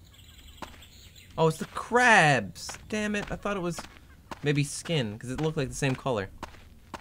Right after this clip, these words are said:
It's fine. We'll go to the island on the side over here, 'cause I remember seeing a turtle over there. Unless I was just seeing things. I do. I totally see a fucking turtle.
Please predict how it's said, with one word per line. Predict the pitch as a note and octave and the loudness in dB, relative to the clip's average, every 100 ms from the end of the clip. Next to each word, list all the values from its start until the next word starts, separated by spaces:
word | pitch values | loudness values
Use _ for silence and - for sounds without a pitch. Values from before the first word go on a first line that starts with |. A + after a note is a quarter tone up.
| - - - - - - - - - - - - | -18 -20 -20 -14 -14 -14 -16 -20 -18 -16 -10 -8
It's | C3+ | -2
fine. | D3+ A#2+ | 2 2
We'll | A#2+ | 2
go | D3+ | 2
to | E3+ | 2
the | D#3+ | 2
island | C3 D3+ B2+ A#2+ | 2 2 2 0
on | |
the | A#2 | -2
side | C#3 B2 | 0 0
over | G2 F#2 | 0 -4
here, | F#2+ G2 B2+ | -6 -6 -8
'cause | B2 | -4
I | |
remember | C3 D3 C3+ | 0 0 0
seeing | - D3+ B2+ | 0 0 -2
a | |
turtle | - D3 G#2+ | -2 -4 -4
over | C2 B1+ | -6 -10
there. | A1+ - - - - - - - - | -10 -12 -14 -18 -20 -20 -20 -20 -12
Unless | B2 B2+ | -8 0
I | C3 | 0
was | A#2 | 0
just | A2+ | -6
seeing | C#3+ A2+ | -4 -4
things. | G2 - C#3 - - - - - - - - - - - - - - - - - - - - - - - - - - - - - | -6 -12 -12 -14 -16 -18 -20 -20 -20 -20 -20 -20 -20 -20 -18 -18 -20 -20 -20 -18 -16 -18 -18 -20 -20 -20 -16 -16 -16 -20 -20 0
I | D3+ | 4
do. | F3 G#3 | 6 4
I | G2+ | 2
totally | - F3+ G3 F#3 F3+ | -2 2 2 2 0
see | E3+ E3+ | 0 0
a | |
fucking | E3+ E3 D#3 D3 | 2 0 0 -2
turtle. | D#3 G2+ | 0 -2